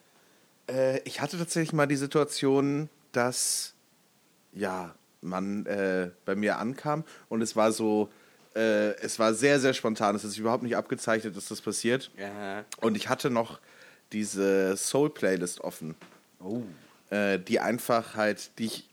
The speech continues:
Speaker 1: wo ich, äh, mein Re-, ich hatte meinen Rechner nicht ausgemacht und sie war einfach noch auf. Es war einfach noch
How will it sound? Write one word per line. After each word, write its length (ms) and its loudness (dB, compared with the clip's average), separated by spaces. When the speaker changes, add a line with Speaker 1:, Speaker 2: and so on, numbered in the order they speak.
Speaker 1:
wo 160 0
ich, 180 -2
äh, 240 4
mein 320 2
Re-, 140 -2
ich 80 -10
hatte 140 -8
meinen 160 -2
Rechner 240 -2
nicht 180 -4
ausgemacht 640 -4
und 560 -2
sie 160 -6
war 80 6
einfach 200 2
noch 100 0
auf. 400 2
Es 100 -12
war 100 4
einfach 120 0
noch 220 0